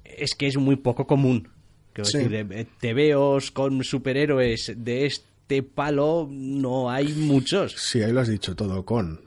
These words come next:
Speaker 2: superhéroes, más que de superhéroes,
Speaker 1: Sí,
Speaker 2: sí.
Speaker 1: claro, bueno, es que, es que, es que no hay ni una, a ver, quiero decir, este, este veo, no hay peleas por error, no hay grandes grupos de héroes, no hay grandes poses, grandes splash pages, no hay,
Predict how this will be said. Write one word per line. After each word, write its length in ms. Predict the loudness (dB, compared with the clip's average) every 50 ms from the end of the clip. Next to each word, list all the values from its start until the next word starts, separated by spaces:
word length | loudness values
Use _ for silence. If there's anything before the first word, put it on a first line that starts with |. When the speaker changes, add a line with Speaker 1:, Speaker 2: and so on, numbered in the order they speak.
| -14 -14 -12
Speaker 2:
superhéroes, 460 | -12 -10 -10 -8 -6 -4 -4 -4 -6
más 160 | -8 -8 -8 -8
que 120 | -8 -8
de 180 | -8 -6 -8 -8
superhéroes, 560 | -8 -10 -12 -12 -12 -10 -8 -8 -8 -8 -4
Speaker 1:
Sí, 100 | -2 0 0
Speaker 2:
sí. 40 |
Speaker 1:
claro, 220 | 2 0 0 0 2
bueno, 180 | 2 2 2 0
es 80 | -2 -2
que, 180 | -4 -4 -4
es 100 | -4 -6
que, 280 | -2 -2 -2 -2 -2 -4 -6 -4 -4 -4 -4
es 120 | -6 -4
que 120 | -4 -2 0
no 80 | 0 0
hay 80 | 0
ni 160 | 2 2 4
una, 240 | 4 4 4 2 0
a 40 | 0
ver, 120 | -2 -2 -2
quiero 140 | -4 -4 -4
decir, 120 | -4 -6
este, 160 | -6 -8 -8
este 160 | -8 -4 -2 0
veo, 180 | 0 0 0 -2 -8 -10 -4
no 120 | -2 0
hay 80 | 0 -2
peleas 420 | -2 -4 -4 -4 -4 -4 -4 -8
por 200 | -10 -10 -10 -10 -10
error, 580 | -8 -4 0 2 2 2 4 2 2 0 -2 -6 -8 -18 -8 -4
no 340 | -2 -2 0 0 0 0 0
hay 260 | 0 0 -2 -4 -4
grandes 540 | -6 -6 -6 -4 -2 -2 -2 -2 -2 -4 -4
grupos 400 | -2 -2 -2 -2 -2 -4 -6 -4
de 160 | -2 0 0
héroes, 260 | 2 2 0 0 0
no 120 | -2 -2 -2
hay 140 | -2 -2 -2
grandes 420 | 0 0 0 0 0 -2 -6 -6
poses, 480 | -4 -4 -4 -4 -2 -4 -4 -6 -6 -4
grandes 300 | -4 -2 -2 -2 -4 -6
splash 380 | -8 -8 -6 -4 -4 -4 -4 -4
pages, 480 | -2 0 0 0 0 -2 -4 -4 -4 -2
no 240 | -2 -2 0 0
hay, 240 | 0 0 0 -2 -4